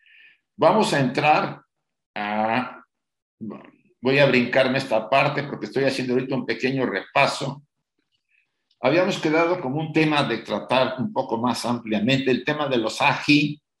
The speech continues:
¿se acuerdan? Los primo-, los primeros siete primordiales. Y a partir de esta imagen vamos a tratarlos. Después vamos a ver algo de las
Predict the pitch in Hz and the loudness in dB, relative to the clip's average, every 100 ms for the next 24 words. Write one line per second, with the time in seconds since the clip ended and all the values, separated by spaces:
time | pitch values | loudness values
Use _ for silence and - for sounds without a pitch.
0 | _ _ - 113 139 147 143 110 - _ | _ _ -8 -6 -2 -2 -2 -6 -10 _
1 | _ _ - 104 - 110 113 113 143 143 | _ _ -6 -6 -2 2 2 2 0 0
2 | 113 - 117 123 139 139 - 135 135 131 | -2 -2 -2 2 2 2 2 0 0 -2
3 | 120 110 110 107 120 120 104 - - - | -2 -2 -2 0 0 0 -4 -10 -16 -20
4 | _ _ _ _ _ _ _ _ _ _ | _ _ _ _ _ _ _ _ _ _
5 | _ _ - - - 120 - 131 156 156 | _ _ -20 -14 0 0 2 2 4 4
6 | 160 151 139 139 151 - 139 127 131 131 | 4 4 2 4 2 2 0 4 4 2
7 | 123 117 123 135 156 147 117 - _ _ | -4 -2 -4 0 0 0 -8 -12 _ _
8 | - 123 160 160 170 170 147 147 156 156 | -6 -2 4 6 6 4 4 4 6 6
9 | 156 156 151 135 120 117 - - | 6 4 0 2 2 2 -4 -20